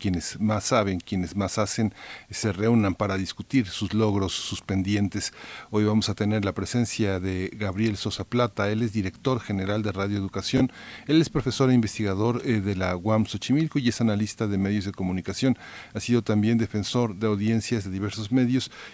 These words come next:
y un intelectual, un académico, un investigador que ha dado mucho, eh, a la radio, mucho en materia de, eh, de análisis, de crítica,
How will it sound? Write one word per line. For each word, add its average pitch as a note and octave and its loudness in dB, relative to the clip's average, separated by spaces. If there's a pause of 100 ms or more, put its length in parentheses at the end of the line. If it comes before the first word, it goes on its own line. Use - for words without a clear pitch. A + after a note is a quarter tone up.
y B2 4
un C#3 8
intelectual, A#2+ 4
un A2+ 6
académico, A2 2
un G#2+ 4
investigador G#2 0 (280)
que A2 0
ha G#2+ 2
dado A2+ 2
mucho, A2+ 4
eh, - -2
a A2+ 0
la G2+ 0
radio, G#2 2
mucho A2 0
en G#2 4
materia G#2 0 (340)
de, F#2 0
eh, - -4
de F#2 -2
análisis, G#2+ 2
de G2 -4
crítica, A2 -2